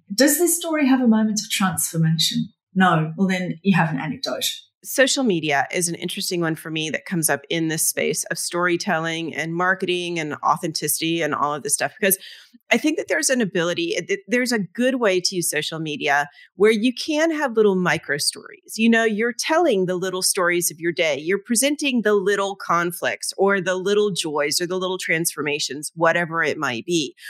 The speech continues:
Speaker 2: Um, I actually look at it and say, is there a space for people who are not great big storytellers to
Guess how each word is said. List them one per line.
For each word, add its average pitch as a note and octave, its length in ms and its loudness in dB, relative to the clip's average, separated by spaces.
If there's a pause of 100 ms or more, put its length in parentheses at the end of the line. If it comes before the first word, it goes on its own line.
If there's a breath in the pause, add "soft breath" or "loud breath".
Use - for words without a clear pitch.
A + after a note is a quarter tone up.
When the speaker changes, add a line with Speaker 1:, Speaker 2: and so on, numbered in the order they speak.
(440 loud breath)
Speaker 2:
Um, A3 280 4 (1000)
I C#4 200 8
actually B3+ 760 2 (880)
look G#3+ 280 2
at G3 160 4
it - 140 -2
and F3 180 -2
say, D#3+ 540 -2 (680)
is C4+ 260 6
there D4 120 0
a D4 60 -4
space G3+ 520 0
for F#3+ 140 -6
people G3 440 -2
who G3+ 120 0
are F#3+ 120 0
not E3 340 2 (180)
great F3 460 -2 (180)
big D#4 180 0
storytellers D#3 960 0
to - 140 0